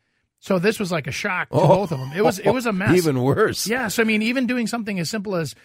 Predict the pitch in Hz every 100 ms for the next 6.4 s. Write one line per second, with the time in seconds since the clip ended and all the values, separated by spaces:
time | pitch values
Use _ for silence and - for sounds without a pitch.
0 | _ _ 190 202 175 202 170 190 175 185
1 | 160 143 120 - 143 185 202 165 160 143
2 | 143 160 156 131 - 190 175 156 143 180
3 | 160 170 135 131 180 165 165 170 131 -
4 | _ _ _ _ 165 156 254 - 240 214
5 | 220 185 170 147 147 165 196 208 - 226
6 | 202 139 135